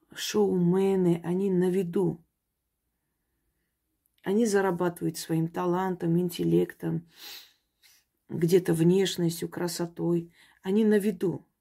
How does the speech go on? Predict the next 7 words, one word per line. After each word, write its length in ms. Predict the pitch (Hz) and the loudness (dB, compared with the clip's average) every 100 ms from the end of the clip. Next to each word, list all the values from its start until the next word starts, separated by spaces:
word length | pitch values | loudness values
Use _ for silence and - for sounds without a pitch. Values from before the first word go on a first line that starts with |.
| _ _ _ _ _ _ _ _ _ _ _ _ _ _ _ _ _ _ _ _ | _ _ _ _ _ _ _ _ _ _ _ _ _ _ _ _ _ _ _ _
И 80 | 185 | 0
они, 500 | 190 202 220 220 - | 2 4 4 2 -2
э, 280 | - 175 175 - | -6 -2 -2 -2
их 240 | 208 - | -4 -4
популярность 680 | 190 180 202 240 262 226 170 | -8 0 0 2 0 -2 -2
совершенно 380 | 175 170 214 202 | -6 -4 -2 -2
другая. 640 | 185 190 185 170 151 170 | -2 -4 -2 0 -2 -6